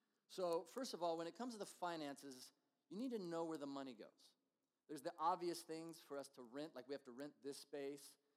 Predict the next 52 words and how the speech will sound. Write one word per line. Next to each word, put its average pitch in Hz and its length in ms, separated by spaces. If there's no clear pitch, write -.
we 131 60
have 123 80
to 131 80
rent 151 220
where 151 80
we 147 80
meet, 135 320
we 120 80
have 110 180
the 110 60
staffing, 143 760
uh, 131 500
expenses, 139 760
but 143 120
there's 156 160
so 202 220
much 196 240
more 143 600
than 123 160
that. 120 260
And 120 120
so 151 140
I 151 40
wanna 180 180
just 165 140
give 175 100
you 151 80
a 147 80
little 147 300
highlight 165 480
on 127 120
it, 135 140
'cause 139 140
it's, - 180
this 196 180
is 180 140
what 214 160
the 185 160
elders 165 300
do. 151 160
They 127 140
wrestle 170 440
with 143 140
these 143 180
kind 143 200
of 131 80
decisions. 117 420
They 117 140
wrestle 160 420
with 135 100
the 123 60
finances. 120 560